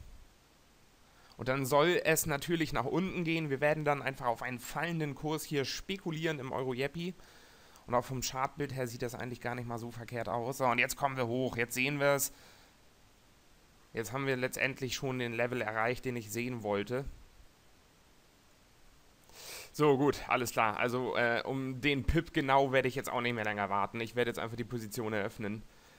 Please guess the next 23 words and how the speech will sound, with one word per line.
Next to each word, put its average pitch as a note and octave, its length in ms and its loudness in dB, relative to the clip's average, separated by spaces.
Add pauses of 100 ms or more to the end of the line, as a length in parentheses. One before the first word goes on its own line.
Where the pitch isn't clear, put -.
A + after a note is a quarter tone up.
Äh, G#2 400 2
das A2 240 -2
macht A#2 200 0
den A#2 100 -2
Kohle A2 240 2
auch A2 80 2
nicht A2+ 100 -2
mehr G2+ 140 -2
fett. - 280 -6 (580)
So, D3 300 12 (360)
wir D#3+ 160 6
sind, F3+ 400 2
äh, D#3 280 4 (240)
drin D3+ 600 2
im G3 200 6
Markt. F#3+ 640 2 (220)
Und, D#3 460 0
ähm, D3 400 2
jetzt D3 260 -2
natürlich D3 360 -4
zuerst C#3 400 -4
im C3 560 -6
Minus, F3+ 840 -2